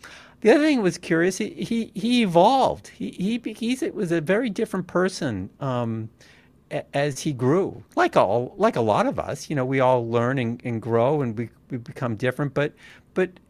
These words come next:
he really, he, he, he really embraced, um, new things. He, he was a, um, I wouldn't call him an early adopter, but he was, he, he'd see something and he,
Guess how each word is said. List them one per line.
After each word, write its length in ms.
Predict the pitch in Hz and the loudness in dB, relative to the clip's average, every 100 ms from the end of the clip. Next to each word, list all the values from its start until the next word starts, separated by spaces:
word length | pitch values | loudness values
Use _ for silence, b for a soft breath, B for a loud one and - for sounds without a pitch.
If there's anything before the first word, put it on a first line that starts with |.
| _ - | _ -6
he 200 | 240 269 | 0 0
really, 400 | 294 370 226 - _ _ - | 2 -2 -2 -8 _ _ -16
he, 240 | 180 220 - _ _ _ | -12 -12 -16 _ _ _
he, 180 | 214 - | -12 -10
he 160 | 180 226 | -8 -6
really 320 | 233 320 311 | -2 -2 -2
embraced, 800 | 202 143 147 175 202 - - - - - | -2 0 2 4 2 -2 -14 -18 -10 -2
um, 300 | 147 139 139 | -2 0 0
new 220 | 165 214 | 2 0
things. 680 | - 220 240 - - - _ | 0 -2 -2 -8 -18 -20 _
He, 200 | - 202 185 - | -8 -6 -6 -8
he 180 | 180 214 | -6 -2
was 240 | 208 180 | -4 -2
a, 240 | 165 156 - | -2 -2 -2
um, 380 | 147 135 135 - - | -4 -2 -4 -8 -16
I 40 | B B | B B
wouldn't 180 | - 277 | 0 0
call 180 | 247 226 | 2 2
him 120 | 175 | 2
an 120 | 135 - | 0 0
early 360 | 170 185 170 131 | 2 2 2 0
adopter, 580 | 117 117 131 - 233 185 | 2 2 2 0 -6 -2
but 140 | 170 | -2
he 140 | 175 233 | -2 -2
was, 300 | 233 196 - | -4 -6 -10
he, 160 | 165 185 - | -8 -8 -6
he'd 260 | 208 247 | -6 -6
see 200 | - 240 | -6 -6
something 580 | 220 190 180 180 170 160 b b b b - | -4 -4 -4 -4 -4 -6 b b b b -4
and 160 | 175 | -2
he, 300 | 175 202 190 | -2 -2 -4